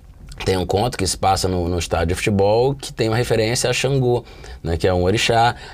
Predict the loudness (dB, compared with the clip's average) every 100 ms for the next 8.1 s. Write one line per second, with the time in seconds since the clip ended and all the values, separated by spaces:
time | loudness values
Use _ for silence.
0 | -2 0 2 2 2 2 4 2 2 0
1 | 2 2 2 2 2 0 0 0 2 2
2 | 2 2 0 0 -2 -2 0 2 2 0
3 | -2 -2 -2 -2 -2 0 2 2 0 -2
4 | -2 0 0 0 -4 0 0 0 0 0
5 | 0 -4 -14 -18 -18 -8 -2 0 2 2
6 | 0 0 0 0 2 2 2 2 2 0
7 | -4 -18 -6 0 2 4 4 2 2 0